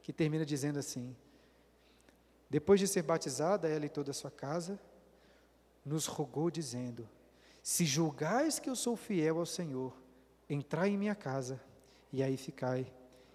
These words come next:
E nos constrangeu a isso." Um detalhe, eh, eu disse antes que Paulo não era machista. E você pode ver que após o batismo de Lídia,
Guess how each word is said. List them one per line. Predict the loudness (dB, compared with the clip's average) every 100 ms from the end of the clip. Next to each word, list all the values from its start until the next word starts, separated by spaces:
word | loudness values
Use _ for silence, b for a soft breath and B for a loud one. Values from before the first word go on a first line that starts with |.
| B B B -8
E | -4
nos | -2 -2
constrangeu | -4 0 2 2 0 0 0 0 0 0 -2 -8 -20 -20 -20 -20 -20 -16
a | -8 -4
isso." | -2 -2 -4 -10 -18 -20 -20 _ _ -20 -20 _ _ _ _ _ -20 B B B B B B B -10
Um | 4
detalhe, | 4 6 2 2 -4 -12 -14
eh, | -14 -12
eu | -6
disse | -4 0 0
antes | 0 -4
que | -4
Paulo | 0 0
não | 0 2
era | 4 4 2 -2 -14 -18 -14
machista. | -10 -6 -2 -2 -4 -8 -16 -20 B B B B B -10
E |
você | -4 0 0
pode | 2 2 2
ver | -2
que | -2
após | 0 0 0
o |
batismo | 0 -2 -2 -6 -6
de | -6
Lídia, | -6 -2 -2 -2 -6